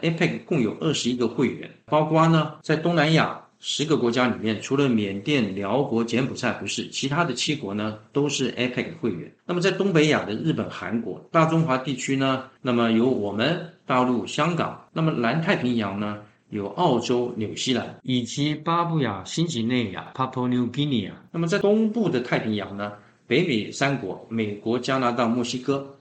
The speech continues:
还有南美的秘鲁、智利。另外呢，俄国也是，因为俄国的远东省海参崴这里啊，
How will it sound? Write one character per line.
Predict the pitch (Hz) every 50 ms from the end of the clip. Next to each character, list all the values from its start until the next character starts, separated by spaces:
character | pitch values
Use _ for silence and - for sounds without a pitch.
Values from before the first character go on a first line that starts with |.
| _
还 | _ - 131
有 | 147 143
南 | 120 110 110 107 131 165
美 | 160 123 107
的 | 95 107 113 110 104 - -
秘 | - 147 170 175 131
鲁、 | 101 95 82 - - _
智 | - - 165 139
利。 | 127 123 113 - - - - _ _
另 | 196 208 220
外 | 220 196 175
呢， | 165 147 135 123 - -
俄 | - 233 233 - -
国 | 117 117
也 | 110 95 85
是， | - - - 107 - - - - -
因 | - 165 185
为 | 196 185
俄 | - - 196 190 151
国 | - 123 139
的 | 143 143
远 | 135 113 110 110 104 104
东 | 110 165 180 190
省 | 160 127 107 101
海 | 92 - 95 95
参 | - 147 160 175
崴 | 175 175
这 | 175 165 156
里 | 113 95 85
啊， | 76 - -